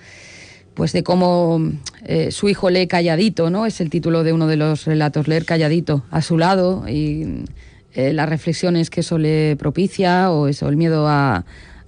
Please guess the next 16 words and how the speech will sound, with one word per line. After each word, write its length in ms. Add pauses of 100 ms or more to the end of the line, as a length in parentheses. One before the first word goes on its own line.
a 120
que 140
se 160
caiga, 560
o 80
nos 160
cuenta 240
algunas 320
experiencias, 580
por 140
ejemplo, 560 (340)
cuando 280
estuvo 360
viviendo 460
en 180
Iowa, 640